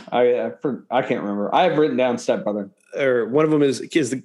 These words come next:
Speaker 2: guy that keeps saying, "Brought to you by Carl's Junior." I can't remember what he's
Speaker 1: Secretary of
Speaker 2: Secretary of.
Speaker 1: State.
Speaker 2: Oh,
Speaker 1: He's
Speaker 2: State,
Speaker 1: the,
Speaker 2: okay.
Speaker 1: he's State.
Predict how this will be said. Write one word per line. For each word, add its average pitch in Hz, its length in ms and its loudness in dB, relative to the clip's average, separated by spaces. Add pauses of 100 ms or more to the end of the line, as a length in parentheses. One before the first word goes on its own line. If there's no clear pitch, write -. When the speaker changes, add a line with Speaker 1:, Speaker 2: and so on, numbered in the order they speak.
(100)
Speaker 2:
guy 147 160 2
that 135 120 0
keeps 143 260 0
saying, 139 240 2
"Brought 143 180 0
to - 60 -4
you - 20 -6
by 123 120 0
Carl's 131 320 -2
Junior." 123 260 0
I 113 60 -6
can't 139 180 0
remember 127 220 2
what 120 120 0
he's 123 200 -2
Speaker 1:
Secretary 135 480 2
of 113 40 2
Speaker 2:
Secretary 113 280 2
of. - 20 -8
Speaker 1:
State. - 60 -12 (600)
Speaker 2:
Oh, 147 60 2
Speaker 1:
He's 123 140 2
Speaker 2:
State, 135 280 4
Speaker 1:
the, 120 60 -6
Speaker 2:
okay. 120 220 -4
Speaker 1:
he's 135 140 0
State. 120 340 0